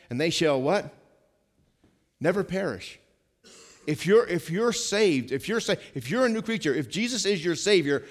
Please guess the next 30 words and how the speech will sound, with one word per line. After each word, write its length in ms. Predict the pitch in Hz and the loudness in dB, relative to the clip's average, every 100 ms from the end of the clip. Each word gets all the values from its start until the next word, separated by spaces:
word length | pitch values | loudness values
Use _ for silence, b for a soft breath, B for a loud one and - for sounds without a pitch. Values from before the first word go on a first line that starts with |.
| B | B
your 160 | 147 170 | 0 0
Savior 380 | - 202 165 147 | 4 2 2 0
gives 320 | 123 202 139 | 0 0 0
you 100 | 143 | -2
eternal 340 | 135 151 143 | -2 -4 -2
life. 200 | 139 123 - B B | 0 0 -2 B B
Eter-, 320 | - 143 - - | -6 -6 -6 0
look, 280 | 214 214 170 | 0 0 -4
please 180 | 240 | -2
hear 140 | 240 202 | 0 0
me. 180 | 110 - b b b b _ - | -2 -8 b b b b _ -8
There 220 | 123 202 | 2 4
are 60 | 185 | 4
so 340 | - - 226 | 2 0 0
many 300 | 254 240 233 | 0 0 -2
Christians 840 | 208 - 220 - 117 98 95 104 - b b b - | -4 -4 -4 -2 -8 -8 -10 -16 -20 b b b -8
trying 280 | 170 170 | -4 -2
to 200 | - 139 135 | -2 -6 -4
earn 360 | 175 202 180 135 | -2 0 0 -2
favor 400 | - 160 160 147 | 0 0 2 0
with 200 | 131 113 | -2 -2
God 340 | 135 143 120 | -2 0 -2
still. 380 | - - 92 82 - _ b b b 113 | -6 -10 -12 -12 -20 _ b b b -8
Jesus 540 | 101 196 220 165 143 - | -2 0 0 -2 -6 -4
earned 540 | 180 180 135 110 104 - _ | -2 -2 -2 -4 -8 -12 _
favor 580 | - 165 151 110 104 98 | -4 2 2 2 -4 -8
with 180 | 123 110 | -8 -4
God 380 | 120 117 107 101 - _ | -2 -2 -2 -6 -12 _
for 300 | - 143 120 | -6 -2 -2
you, 220 | 92 69 | -4 -14